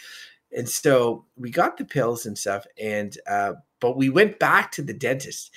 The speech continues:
and they refroze her mouth a second time in the day. And, and the la-, and the dentist said, "You know, it,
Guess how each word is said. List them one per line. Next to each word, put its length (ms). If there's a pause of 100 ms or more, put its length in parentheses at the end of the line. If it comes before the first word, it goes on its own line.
(220)
and 120
they 100
refroze 880
her 120
mouth 400
a 80
second 440
time 460
in 140
the 80
day. 480 (460)
And, 440
and 240
the 80
la-, 140 (180)
and 140
the 80
dentist 420
said, 180
"You 120
know, 340 (540)
it, 260